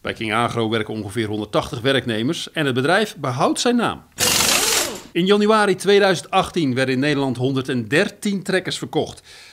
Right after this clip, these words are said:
Een jaar eerder waren dat er nog honderdvijfenvijftig. Dat het verkoop tegenvalt is niet verrassend, want in december tweeduizend zeventien werd het verkooptotaal nog even flink opgestuwd. Dus is er in januari minder te besteden.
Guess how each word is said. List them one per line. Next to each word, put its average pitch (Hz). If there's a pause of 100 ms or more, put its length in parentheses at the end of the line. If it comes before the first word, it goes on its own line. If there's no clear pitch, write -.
(160)
Een -
jaar 107
eerder 117
waren 101
dat 107
er 107
nog 107
honderdvijfenvijftig. 117 (560)
Dat 165
het 170
verkoop 185
tegenvalt 233
is 208
niet 208
verrassend, 180
want 147
in 170
december 208
tweeduizend 185
zeventien 135
werd 127
het 123
verkooptotaal 151
nog 127
even 127
flink 294
opgestuwd. 160 (520)
Dus 147
is 147
er 120
in 113
januari 127
minder 190
te 120
besteden. 98